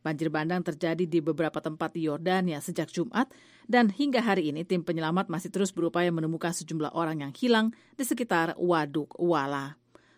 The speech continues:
Otorita berwenang membuka tempat penampungan di bagian selatan kota Ma'an bagi puluhan orang yang menjadi korban banjir bandang itu. Secara keseluruhan, ada sebelas orang yang tewas, termasuk dua orang anak dan seorang penyelam.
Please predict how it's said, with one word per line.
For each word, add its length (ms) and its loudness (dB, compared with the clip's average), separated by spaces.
Otorita 480 -2
berwenang 400 2
membuka 400 0
tempat 320 -4
penampungan 480 -2
di 80 0
bagian 240 0
selatan 400 -4
kota 320 -4
Ma'an 480 0
bagi 240 2
puluhan 320 4
orang 240 2
yang 80 2
menjadi 240 2
korban 560 0
banjir 400 0
bandang 320 -4
itu. 400 -2
Secara 320 -6
keseluruhan, 720 2
ada 240 -4
sebelas 320 -4
orang 320 -4
yang 160 -10
tewas, 320 -2
termasuk 480 -4
dua 320 4
orang 160 -6
anak 320 -4
dan 160 0
seorang 320 -4
penyelam. 640 0